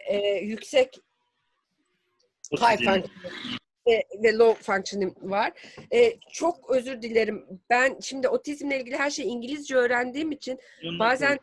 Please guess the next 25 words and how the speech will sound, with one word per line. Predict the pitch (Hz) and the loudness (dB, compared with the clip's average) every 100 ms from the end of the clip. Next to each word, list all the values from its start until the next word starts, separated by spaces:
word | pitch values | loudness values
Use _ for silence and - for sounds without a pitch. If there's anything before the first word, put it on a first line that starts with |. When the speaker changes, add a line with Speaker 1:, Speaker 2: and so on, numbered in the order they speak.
| - | -8
Speaker 1:
Türkçe'ye, | 269 _ - 269 269 269 - - | -16 _ -2 2 4 2 -2 -8
e, | 208 214 214 - _ _ _ _ _ _ _ _ _ _ - _ _ - | -4 -2 -2 -6 _ _ _ _ _ _ _ _ _ _ -20 _ _ -8
çeviremiyor | 262 240 247 247 185 185 175 | -2 2 4 6 6 6 6
Speaker 2:
Yüksek | 185 | 6
Speaker 1:
belki. | 170 | 4
Speaker 2:
işlevli | 180 - 165 160 156 156 | 2 2 4 4 4 2
otizm | 147 - 123 127 123 311 151 | 0 -4 -4 -2 -2 -4 0
ya | 151 | 0
da | 143 147 | 4 4
Speaker 1:
Yes. | 202 - _ _ - | 4 -2 _ _ -8
Speaker 2:
düşük | 143 - - | -6 -4 -4
Speaker 1:
Evet, | 151 | 4
Speaker 2:
işlevli | 311 254 139 135 | 6 6 4 2
Speaker 1:
yüksek | - - 359 | 0 2 0
Speaker 2:
otizm. | 220 | -2
Speaker 1:
işlevli | - 233 226 214 | -4 4 4 4
otizm. | 202 202 202 165 165 _ _ - _ _ _ - | -2 -2 -8 -6 -10 _ _ -20 _ _ _ -2
Mesela | 269 311 285 269 | 0 4 4 6
bana | 311 | 6
ilk | 277 370 - | 6 2 0
teşhis | 320 294 208 - | -2 -4 -6 -4
konduklarında | 226 220 190 226 214 202 208 233 427 _ _ _ - | -2 -2 -4 -2 -2 -2 0 0 0 _ _ _ 2
ben | 262 311 294 | 4 4 2
bu | 339 | 2
ayrımı, | 330 311 269 254 269 | 4 4 2 -2 0